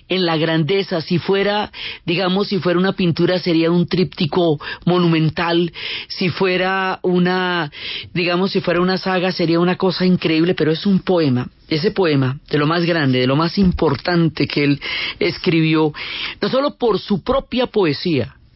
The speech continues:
sino por todos nosotros, América.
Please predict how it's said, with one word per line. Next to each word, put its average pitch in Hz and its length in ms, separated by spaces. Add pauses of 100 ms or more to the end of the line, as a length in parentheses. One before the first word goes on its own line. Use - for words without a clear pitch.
(140)
sino 170 380
por 170 200
todos 226 440
nosotros, 208 640
América. 131 560